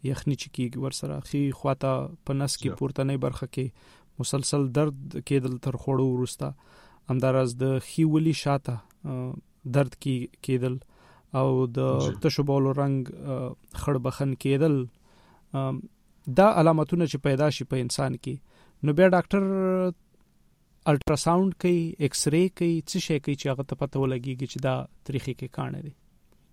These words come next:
Speaker 2: آ، په امیر صاحب، مونږ عموماً دا خبر کو چې دا کم علامتونه مونږ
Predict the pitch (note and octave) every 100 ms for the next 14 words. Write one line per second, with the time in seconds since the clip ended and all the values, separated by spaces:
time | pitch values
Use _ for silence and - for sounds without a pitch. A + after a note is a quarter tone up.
0 | _ _ _ _ _ - - - - _
1 | - _ _ _ _ - - - C3 B2
2 | D3 E3 G3 D3+ E3+ D#3+ E3 D#3 D#3 D#3+
3 | D3+ C#3+ D3 D#3 E3 D#3 C#3 C#3 C#3+ D#3
4 | D#3+ C#3 C3 B2+ B2 B2+ B2 A#2+ A#2+ A#2+
5 | A#2+ C3 C#3 C#3 C#3 C#3